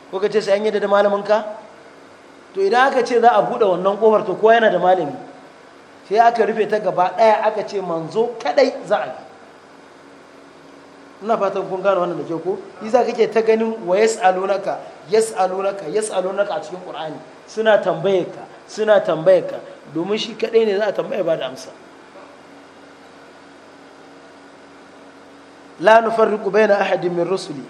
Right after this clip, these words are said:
ba ma bambancewa tsakanin manzanni. Ka ai kaga su kiristoci ba sun bambance ba? Wai a faɗar su, sun yi imani da annabawa duka zuwa Annabi Isa alaihi salatu wassalam.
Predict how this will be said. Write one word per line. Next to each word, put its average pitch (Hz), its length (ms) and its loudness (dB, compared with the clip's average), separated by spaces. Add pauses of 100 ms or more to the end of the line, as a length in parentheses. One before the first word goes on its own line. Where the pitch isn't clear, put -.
(220)
ba 214 180 6
ma 214 120 4
bambancewa 196 640 0
tsakanin 185 400 -2
manzanni. 143 520 -6 (1300)
Ka 196 80 0 (100)
ai - 40 0
kaga 226 240 6
su 226 140 -4 (920)
kiristoci 214 420 -2
ba 196 100 0
sun 196 140 -6
bambance 202 380 -2
ba? 208 160 -2 (1000)
Wai 233 220 4
a 226 120 4
faɗar 175 280 0
su, - 140 -10 (720)
sun 208 280 -12
yi 220 80 -8
imani 220 280 0
da 170 140 -2
annabawa 190 480 4
duka 185 360 -4 (1300)
zuwa 190 280 2
Annabi 170 280 -2
Isa 165 160 -4
alaihi 147 180 -4
salatu 131 320 -12
wassalam. 113 300 -20